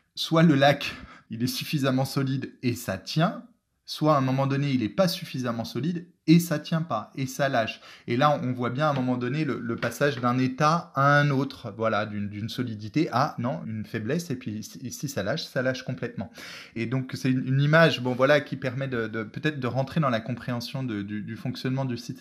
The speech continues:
du système Terre, qui est un système complexe, qui est marqué par un ensemble d'effets de sous-systèmes les uns sur les autres. Aujourd'hui, on bénéficie d'un, d'un climat,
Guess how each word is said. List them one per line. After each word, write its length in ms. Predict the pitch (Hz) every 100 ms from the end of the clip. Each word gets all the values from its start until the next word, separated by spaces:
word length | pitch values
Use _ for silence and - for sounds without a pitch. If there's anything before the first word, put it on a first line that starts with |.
| - 185
du 220 | 151 127
système 380 | - - 143 139
Terre, 220 | 185 -
qui 80 | 131
est 40 |
un 100 | 123
système 500 | - - - 131 113 - - _ _
complexe, 680 | - 143 - 143 254 - - - - _
qui 80 | -
est 40 | 127
marqué 380 | 127 - 190
par 380 | 180 147 151 151 -
un 180 | 127 139
ensemble 580 | 175 170 196 196 143
d'effets 600 | 117 147 147 - 131 175 - _ _ -
de 120 | 117
sous-systèmes 760 | 110 170 165 147 - - 175 170
les 220 | 123 117
uns 100 | 143
sur 220 | - 131
les 180 | 123 110
autres. 200 | 110 - - - -
Aujourd'hui, 640 | 123 117 117 113 123 135
on 160 | 127 110
bénéficie 640 | 104 117 117 - 110 -
d'un, 240 | - 95 95
d'un 180 | 104 101
climat, 540 | - 135 120 160